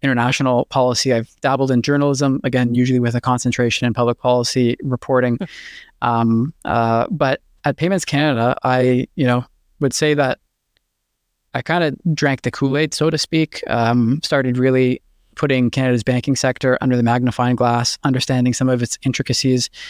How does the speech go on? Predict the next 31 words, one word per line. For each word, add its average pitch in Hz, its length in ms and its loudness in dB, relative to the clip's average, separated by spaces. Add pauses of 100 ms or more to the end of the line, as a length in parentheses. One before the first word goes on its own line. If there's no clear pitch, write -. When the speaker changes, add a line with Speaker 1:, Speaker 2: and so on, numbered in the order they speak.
(380)
Speaker 1:
and 151 80 -2
understanding 180 560 0
how, 143 500 0
um, 120 440 0 (1700)
sub-, - 360 -2
subpar 165 640 0
it 127 60 2
is 117 140 0
in 120 80 2
some 120 240 0
ways. 117 220 0
I 127 60 0
mean, 147 120 2
it's 143 140 0
fashionable 147 560 0
to 143 100 -2
be 131 140 2
proud 127 360 0
of 131 100 0
our 135 100 2
banking 135 320 0
sector. 143 400 -2
There 135 140 2
is 139 220 0
certainly 139 340 0
a 113 60 2
lot 120 220 0
to 135 80 -2
be 123 120 2
proud 123 380 0
of, 170 260 -2